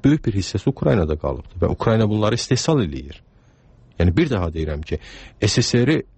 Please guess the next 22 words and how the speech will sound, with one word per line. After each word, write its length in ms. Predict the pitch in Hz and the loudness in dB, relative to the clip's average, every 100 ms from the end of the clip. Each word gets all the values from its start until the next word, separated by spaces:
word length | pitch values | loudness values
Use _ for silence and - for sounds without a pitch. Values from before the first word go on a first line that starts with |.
| - | -6
e, 160 | 92 90 | -2 0
silahlı 340 | 104 92 92 90 | 2 2 2 0
qüvvələrinin 580 | 85 85 80 80 78 | 0 2 2 2 0
zabit 480 | 80 98 107 123 143 - | 2 2 2 0 -4 -2
heyətinin 560 | 87 80 - 104 151 - _ _ _ - | -2 0 2 2 2 -2 _ _ _ -2
az 160 | 139 123 | 0 2
qala 240 | 113 120 _ | 0 0 _
altmış-yetmiş 720 | - - 135 - 104 - 120 | -6 0 0 2 0 0 0
faizi 300 | - 87 90 | 2 0 0
təkcə 300 | 120 120 - | 0 0 2
Ukraynalılarıdır. 920 | 135 - 156 147 80 71 69 - - 78 _ - _ - | 0 0 0 2 0 -2 -8 -10 -12 -16 _ -20 _ 0
Yəni, 160 | 104 - | 0 0
Ukrayna 580 | - 139 185 160 80 73 _ _ - | -2 2 2 2 -2 -6 _ _ -10
istənilən 520 | - - 135 143 156 | -6 0 2 2 2
halda 260 | 107 87 85 | 0 0 -2
Gürcüstan 600 | 80 78 - - 73 71 | -4 -6 -8 -8 -6 -4
deyil. 260 | 62 50 - - - - | -6 -8 -10 -18 -20 -4
Və 80 | 107 - | -2 -2
Ukrayna, 600 | - 143 160 151 139 160 _ _ _ _ | 0 2 2 2 0 -2 _ _ _ _
e, 280 | 101 98 90 | 0 2 2
burada, 300 | 110 143 135 - | 0 0 -2 -2
e, 240 | 101 98 | 0 0